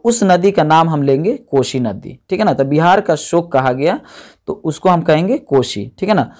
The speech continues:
कहीं भी आप देखेंगे प्रश्न निम्नलिखित में से, अ, किस नदी को बिहार का शोक कहा गया,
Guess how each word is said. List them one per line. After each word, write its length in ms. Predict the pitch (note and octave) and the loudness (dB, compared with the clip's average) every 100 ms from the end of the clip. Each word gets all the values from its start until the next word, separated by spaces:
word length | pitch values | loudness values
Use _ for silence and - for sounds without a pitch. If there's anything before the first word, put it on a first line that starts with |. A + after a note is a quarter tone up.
| - - - _ | -20 -20 -20 _
कहीं 220 | G3+ A#3 A#3 | 2 2 2
भी 180 | C4 - _ D3 | -2 -8 _ -2
आप 100 | D#3 | 0
देखेंगे 380 | E3+ G#3+ G#3+ - | 0 0 0 0
प्रश्न 340 | - F3+ G3 | 2 0 0
निम्नलिखित 420 | F3+ F3 E3+ F#3+ | -4 -2 -2 -2
में 160 | F#3 F3+ | -4 -6
से, 160 | E3+ A3 | -2 -2
अ, 80 | - - - - D3+ D3+ D3 - | -4 -14 -16 -2 2 4 2 0
किस 220 | A3+ A3+ | -2 2
नदी 300 | F3+ E3+ G3+ | 0 2 0
को 160 | G3 G3 | 2 2
बिहार 380 | D#3+ E3 E3+ F#3 | 4 2 4 2
का 140 | F3 | 0
शोक 320 | E3+ - F#3 - | -2 -4 -4 0
कहा 200 | D#3+ E3 | 0 0
गया, 240 | D#3+ | 0